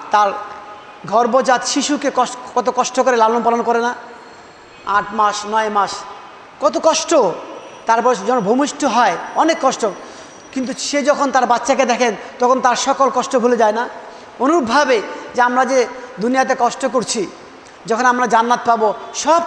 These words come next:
কিছু ভুলে যাবো। সুবহানাল্লাহ। আল্লাহকে স্মরণ করতে হবে। নবী সাল্লাল্লাহু আলাইহি সাল্লাম বলছেন যে সাত ব্যক্তিকে আল্লাহ রাব্বুল আলামিন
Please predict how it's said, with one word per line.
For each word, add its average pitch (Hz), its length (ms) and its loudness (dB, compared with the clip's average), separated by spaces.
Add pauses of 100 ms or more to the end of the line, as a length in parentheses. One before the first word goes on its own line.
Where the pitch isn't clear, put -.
কিছু 285 200 -2
ভুলে 254 160 2
যাবো। 214 180 2
সুবহানাল্লাহ। 185 760 -2 (840)
আল্লাহকে 247 420 4
স্মরণ 240 320 2
করতে 226 280 0
হবে। 185 300 0 (1300)
নবী 254 260 2
সাল্লাল্লাহু 277 640 2
আলাইহি 269 260 2
সাল্লাম 277 320 2
বলছেন 269 420 0 (760)
যে 247 120 2
সাত 247 380 0
ব্যক্তিকে 269 360 -2
আল্লাহ 247 220 4
রাব্বুল 247 260 2
আলামিন 240 500 2